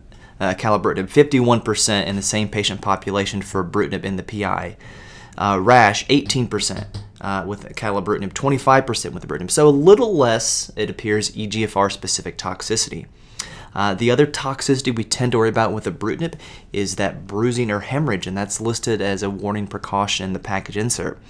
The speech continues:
So twenty-one percent of patients with ac-, acalabrutinib, uh, in this pivotal study had bruising. Uh, that's lower than the thirty percent in the mantle cell lymphoma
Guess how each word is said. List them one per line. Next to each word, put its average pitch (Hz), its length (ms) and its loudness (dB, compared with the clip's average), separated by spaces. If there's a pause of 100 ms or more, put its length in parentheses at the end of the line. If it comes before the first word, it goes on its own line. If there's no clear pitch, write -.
(380)
So 127 180 8
twenty-one 175 380 4
percent 139 280 2
of 120 60 -4
patients 113 320 -2
with 107 180 -4
ac-, - 140 -12 (140)
acalabrutinib, 107 720 0 (420)
uh, - 40 -4
in 98 100 -2
this 101 140 -2
pivotal 107 340 -2
study 98 300 -4
had 101 240 -4
bruising. 98 420 -2 (300)
Uh, 107 120 -2
that's 123 280 2
lower 131 320 10
than 107 100 -2
the 107 80 -2
thirty 147 340 4
percent - 520 -2
in 98 100 -4
the 95 80 -2
mantle 101 380 -2
cell 92 340 -2
lymphoma 92 500 -4